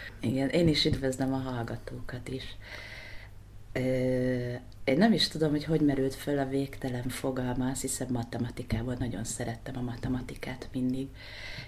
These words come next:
És akkor van az a fekvő nyolcas, tudod, meg, meg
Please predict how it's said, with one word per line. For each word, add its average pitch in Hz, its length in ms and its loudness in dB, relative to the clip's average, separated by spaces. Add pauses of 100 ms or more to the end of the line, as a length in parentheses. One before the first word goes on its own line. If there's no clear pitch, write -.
És - 100 0
akkor 143 260 0
van 139 160 4
az 127 100 2
a 127 60 0
fekvő 113 420 -4
nyolcas, 110 540 -4
tudod, 110 440 -4
meg, 110 300 -4 (840)
meg 117 460 -2